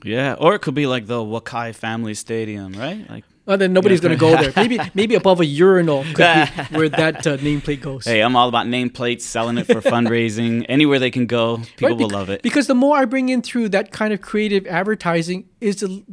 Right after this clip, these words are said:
Speaker 2: less impetus for me to go dig into your pocket and tell you, "James, you gotta go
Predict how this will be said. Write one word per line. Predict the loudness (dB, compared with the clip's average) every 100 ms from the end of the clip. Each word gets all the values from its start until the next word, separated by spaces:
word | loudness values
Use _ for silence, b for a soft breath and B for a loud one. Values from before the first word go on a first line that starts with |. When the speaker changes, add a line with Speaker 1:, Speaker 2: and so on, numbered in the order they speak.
| -6
Speaker 2:
less | -2 -2 -2
impetus | -2 0 -2 -2
for | -4
me | -4
to | -4
go | -4
dig | -2 -2 -2
into | -4 -4
your | -4
pocket | -2 -2 -2 -6
and | -4
tell | -4 -4
you, | -4 -6
"James, | -2 -2 -2
you | -4
gotta | -4 -2
go | 0 0